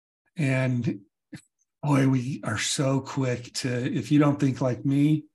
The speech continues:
you're wrong. And, um, it's dangerous, and it causes, it's a, it causes problems in our society as a whole. But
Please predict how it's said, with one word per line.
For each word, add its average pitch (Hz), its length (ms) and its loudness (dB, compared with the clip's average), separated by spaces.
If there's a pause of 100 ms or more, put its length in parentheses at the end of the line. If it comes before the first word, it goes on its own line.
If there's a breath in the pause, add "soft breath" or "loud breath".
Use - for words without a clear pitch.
you're 120 160 -6
wrong. 107 420 -6 (800 loud breath)
And, 117 440 -4
um, 117 440 -2 (220)
it's 110 220 -4
dangerous, 120 580 -2
and 120 80 -4
it 123 100 -8
causes, 113 720 -4 (460)
it's 196 320 -6
a, 113 320 -2 (1120 loud breath)
it 117 160 -6
causes 127 240 -2
problems 120 520 -2
in 120 160 -4
our 117 200 -6
society 131 440 -2
as 120 120 -4
a 120 40 -6
whole. 131 260 0
But 131 200 -4